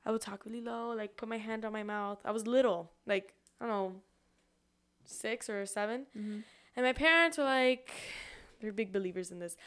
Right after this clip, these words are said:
Speaker 1: "Let's throw her in a kid's playhouse, like, a
Speaker 2: <laughs>
Speaker 1: kid's acting, like, theater acting."
Speaker 2: Oh, like, act, okay.
Speaker 1: Yeah, I think I've talked about this before.
Speaker 2: I've,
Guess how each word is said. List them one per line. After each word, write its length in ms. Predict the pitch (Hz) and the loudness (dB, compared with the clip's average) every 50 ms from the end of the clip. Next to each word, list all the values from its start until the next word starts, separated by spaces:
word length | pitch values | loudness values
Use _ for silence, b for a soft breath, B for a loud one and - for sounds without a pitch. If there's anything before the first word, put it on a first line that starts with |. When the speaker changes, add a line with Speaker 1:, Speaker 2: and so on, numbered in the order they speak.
| B B B | B B B
Speaker 1:
"Let's 220 | - 381 381 - | 0 0 0 0
throw 400 | - - - 233 226 240 262 285 | 0 4 8 10 12 12 12 12
her 100 | 294 294 | 12 10
in 180 | 294 294 294 294 | 8 6 4 6
a 160 | 285 277 277 277 - - | 6 4 4 2 -4 -12
kid's 640 | - - - 247 262 277 285 285 247 247 - - - b b b b b b b b b _ _ | -10 -2 2 2 4 4 2 0 -2 -4 -6 -8 -8 b b b b b b b b b _ _
playhouse, 1120 | - 233 233 226 226 233 240 254 254 202 208 220 202 185 160 165 - - - - - - - - | -4 2 4 8 10 12 12 12 10 10 8 6 6 6 4 0 -4 -8 -8 -10 -10 -12 -4 0
like, 180 | - 233 226 | 2 2 4
a 60 | 226 | 2
Speaker 2:
<laughs> 100 | 220 180 - | 0 0 -2
Speaker 1:
kid's 400 | - - 277 269 269 269 226 - - _ - | 0 4 4 6 6 4 2 -2 4 _ 10
acting, 680 | 220 214 208 - - - 202 185 180 170 175 185 - _ _ _ _ _ _ _ _ _ - | 10 10 10 6 -4 -6 -6 -6 -6 -8 -12 -16 -20 _ _ _ _ _ _ _ _ _ -2
like, 220 | 220 202 196 - - B B B B B | -2 -2 -2 -4 -10 B B B B B
theater 240 | 262 254 254 220 226 | 2 6 8 12 12
acting." 440 | 269 277 302 311 320 320 330 330 320 | 12 12 12 12 12 12 12 12 12
Speaker 2:
Oh, 200 | 311 285 254 233 220 | 12 12 12 10 8
like, 280 | 220 208 196 - - - - | 8 6 4 2 -6 2 6
act, 380 | - 233 254 277 - - _ - | 8 8 8 8 4 0 _ 0
okay. 500 | 220 254 247 - 220 190 190 214 269 - - | 2 2 2 2 2 2 2 2 -2 -4 -2
Speaker 1:
Yeah, 160 | 220 202 185 | 0 2 2
I 40 | 196 | 2
think 140 | 254 285 | 2 4
I've 100 | 349 339 349 | 2 4 4
talked 180 | 262 233 233 | 2 0 0
about 140 | 233 214 208 | 0 0 -2
this 120 | 202 196 - | -2 -4 -10
before. 380 | - 190 - 185 180 170 180 - - - | -10 -6 -4 -2 -2 -2 -4 -6 -4 0
Speaker 2:
I've, 140 | - 214 | 0 0